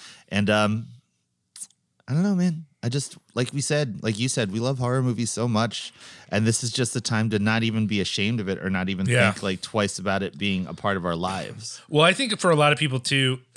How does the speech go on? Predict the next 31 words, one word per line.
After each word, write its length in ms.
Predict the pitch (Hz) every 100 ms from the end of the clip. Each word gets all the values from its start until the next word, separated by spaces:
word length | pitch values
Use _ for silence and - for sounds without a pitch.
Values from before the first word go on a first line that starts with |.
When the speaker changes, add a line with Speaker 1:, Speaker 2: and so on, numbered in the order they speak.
| 131 -
Speaker 2:
<clears throat> 400 | - - - 131
they 160 | 147
do 200 | 135 147
a 60 | 147
good 220 | 123 131
job 280 | 127 123 117
of 140 | 113
decoupling 600 | - 113 - 117 123 127 131
the 80 |
two. 240 | 127 147 139
Like, 300 | 110 110 - - - - - - - -
there's 200 | 151 151
a 40 |
lot 200 | 139 131
of 100 | 120
horror 280 | 120 127 131
that 160 | 123 113
isn't 280 | 131 131 123
very 240 | 120 113
Halloween. 800 | 110 127 123 110 104 120 139 139 - _ _ _ _ _ -
You 160 | 135
know, 140 | 131 135
it 120 | 131
doesn't 240 | 135 127 113
feel 220 | 127 117
very 220 | 117 113
Halloween-esque, 1120 | - 113 117 107 117 123 120 110 120 - -
and 100 | 139
I 60 | 131
get 240 | 117 123 143
that. 260 | 185 190